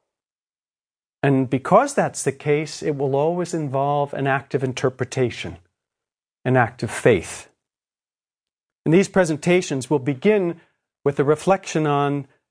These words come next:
this basic religious dimension of human existence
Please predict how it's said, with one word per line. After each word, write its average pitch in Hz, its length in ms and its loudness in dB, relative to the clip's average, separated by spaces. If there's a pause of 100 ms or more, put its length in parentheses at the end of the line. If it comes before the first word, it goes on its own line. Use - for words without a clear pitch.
(200)
this 170 240 2
basic 170 580 0
religious 143 440 0
dimension 151 500 -4
of 127 100 -4
human 139 300 0
existence 190 760 -2